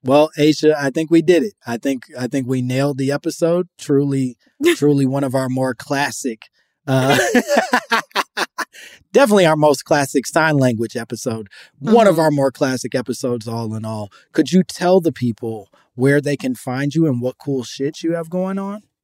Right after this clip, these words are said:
Speaker 2: Oh, sure. Uh, I'm, I'm on social media and stuff 'cause I am a millennial.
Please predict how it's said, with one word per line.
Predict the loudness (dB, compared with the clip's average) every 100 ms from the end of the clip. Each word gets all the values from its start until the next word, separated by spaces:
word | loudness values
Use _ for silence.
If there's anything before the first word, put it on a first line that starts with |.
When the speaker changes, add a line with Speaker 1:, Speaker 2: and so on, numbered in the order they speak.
| _ 0
Speaker 2:
Oh, | 2 2 2 4 4 2 2 0 -2 -4 -2 -4
sure. | -4 -2 0 2 2 2 2
Uh, | 4
I'm, | 4 4 4 4 2 -2 -10 -12 _ _ -2
I'm | 0 4
on | 2 2 0 -6 _
social | -2 -2 -2 -2
media | -2 -2 -2
and | -4 -4
stuff | -2 0 -2 _
'cause | -6
I | -4
am | -2 -4
a | -4
millennial. | -4 -2 -2 -2 0 -2 -2